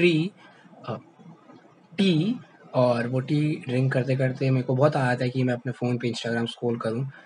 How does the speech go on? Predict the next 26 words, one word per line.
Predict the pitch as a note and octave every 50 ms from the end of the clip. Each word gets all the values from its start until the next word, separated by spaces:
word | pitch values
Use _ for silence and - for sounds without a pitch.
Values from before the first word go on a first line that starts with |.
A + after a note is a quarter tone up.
| - -
ये | D3+
phone | C#3 C#3 D3+ D3
मेरे | D3 D3 C#3+
pocket | C#3 C#3+ B2+ C#3+ D#3+ D#3 -
में | E3
पड़ा | D#3 D#3 C#3+ C#3
था | C3+ D3
camera | C3+ D3+ C3+ C3 C#3 D3+ D#3+
usage | D#3 D3 C#3 C3+ C#3 C#3+ C3+
के | - - C#3+
लिए, | C3+ C3 C3 C3+ C#3+ D3+ - - - - -
क्योंकि | - C3+ C3+ C#3
मैं | C3 B2+
नीचे | B2+ B2 - C#3
अभी | C3 C3+ B2+
गया | B2+ B2+ A#2+ B2+
था, | C3
जैसे | B2+ B2 A#2 - B2+
आपने | A2+ - B2+
देखा, | A#2+ B2+ A#2+ - - C3
और | B2 A#2+
मैं | B2 A#2+
cycle | - C3 B2 - C#3 C3+
चला | C#3 C#3 B2 A#2
रहा | A2+ A2+
था, | A2+ A#2+ C3 C#3+